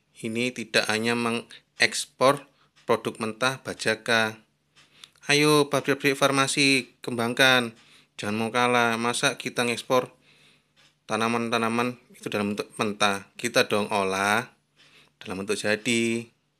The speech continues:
Sekarang kan banyak tuh penderita kanker. B P J S saja, B P J S saja kewalahan loh, hadapi kanker-kanker Indonesia. Bayar obatnya mahal.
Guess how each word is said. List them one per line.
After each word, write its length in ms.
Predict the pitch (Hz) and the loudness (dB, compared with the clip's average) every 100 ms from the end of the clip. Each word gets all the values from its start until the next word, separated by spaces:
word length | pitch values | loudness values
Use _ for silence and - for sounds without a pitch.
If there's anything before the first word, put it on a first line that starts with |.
| _ _ - _ | _ _ -20 _
Sekarang 320 | - - 113 117 | -8 -2 -2 2
kan 160 | 139 | 0
banyak 380 | 120 101 113 110 | 2 0 0 0
tuh 180 | 123 113 | -2 -2
penderita 460 | 107 101 104 113 | -2 -2 0 0
kanker. 560 | - 101 92 104 98 - _ _ - - | 0 -4 -2 -2 -4 -10 _ _ -20 -12
B 80 | 107 | -4
P 80 | 117 | -2
J 160 | 113 | 0
S 80 | 120 123 | 0 0
saja, 240 | 135 147 - - - - | 0 -4 -10 -20 -8 -4
B 80 | |
P 160 | 104 117 | 0 0
J 160 | - - | -2 -4
S 160 | 123 | -4
saja 240 | 120 135 - | -2 -2 0
kewalahan 480 | 117 110 104 113 | 2 2 2 2
loh, 320 | 110 104 127 - _ _ _ 95 | 2 0 -2 -10 _ _ _ -4
hadapi 400 | 98 92 110 107 | -4 -4 -6 -4
kanker-kanker 560 | 104 101 104 101 - | -2 -2 -4 -4 -4
Indonesia. 480 | 101 95 - 107 107 _ - _ - | -4 -4 -4 -4 -6 _ -20 _ -8
Bayar 240 | 95 104 | -2 -2
obatnya 240 | 101 98 113 | -2 -4 -2
mahal. 640 | 113 101 98 107 107 107 | -2 -2 0 0 -2 -6